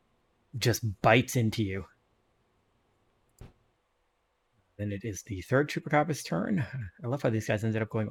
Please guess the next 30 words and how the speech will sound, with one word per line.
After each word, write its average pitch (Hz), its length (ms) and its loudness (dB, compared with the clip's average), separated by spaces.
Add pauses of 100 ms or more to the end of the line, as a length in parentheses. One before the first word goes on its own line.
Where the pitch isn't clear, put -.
all 113 100 -2
in 113 100 0
a 113 60 -2
row 107 260 2
despite 101 400 -4
rolling 104 540 -4
vastly 107 420 0
different 110 420 -2
things. 104 380 -2 (1000)
Uh, 95 380 0 (960)
wait, 101 220 -2
why 107 80 -2
does 185 140 -6
that - 120 -6
say - 160 -6
him? 117 240 -2 (200)
Did 110 140 -2
I 131 40 2
move 190 160 0
the 175 100 -2
wrong 123 200 0
one 120 160 -4
last 135 220 -6
turn? - 180 -8 (500)
Oh, 170 60 8
no, 139 120 10
they're 117 120 6
both 120 340 4
on 107 180 -2
him. 90 280 -8